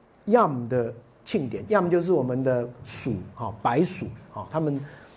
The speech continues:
种的那个白薯，哈。那那个白薯是他们最重要的主食，啊，每年庆祝这个 yam 的丰收这样子，啊。所以这张图，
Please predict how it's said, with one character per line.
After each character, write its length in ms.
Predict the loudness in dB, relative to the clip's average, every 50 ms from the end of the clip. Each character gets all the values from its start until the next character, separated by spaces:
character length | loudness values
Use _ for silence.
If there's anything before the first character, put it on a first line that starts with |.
| -20 -20 -20 -2 2
种 200 | 4 4 4 4
的 80 | 2 0
那 80 | 0
个 100 | -2 -2
白 300 | -4 -2 -2 -2 0 0
薯， 240 | -2 -2 -6 -8 -10 -10 -12 -14 -18 -20 -20 -20
哈。 100 | -20 -20 -20 -20 -20 -20 -20 -20 -20 -20 -14 -2
那 140 | 2 4 4
那 80 | 6 6
个 80 | 4
白 340 | 2 2 2 4 6 6 6
薯 220 | 4 2 0 0
是 100 | 0 0
他 80 | 0 0
们 160 | 2 0 0
最 200 | 2 2 2 4
重 180 | 4 2 2 2
要 100 | 2 2
的 120 | 2 2
主 320 | 0 -2 -4 -6 -4 -4 -6
食， 400 | -6 -8 -8 -8 -10 -10 -12 -12 -14 -18 -20 _ -20 -20 -20 -20
啊， 80 | -20 -20 -20 -20 -20 -20 -20 -20 -14 0 4
每 160 | 4 6 6
年 280 | 6 4 4 4 0 -2 -6 -12 -18 -20 _ _ _ _
庆 340 | -2 0 0 2 2 0 0
祝 180 | 0 0 2 4
这 80 | 2
个 120 | 2 2 2
yam 400 | 4 4 4 4 4 0 -2 -4
的 100 | -4 -6
丰 380 | -2 0 2 2 2 2 0
收 400 | -2 0 0 2 2 2 2 0
这 80 | 0 0
样 180 | 0 -2 -4 -6
子， 80 | -8
啊。 140 | -8 -6 0
所 120 | 2 2
以 40 | 2
这 100 | 4 4
张 220 | 4 6 4 4 2
图， 280 | 2 4 4 2 0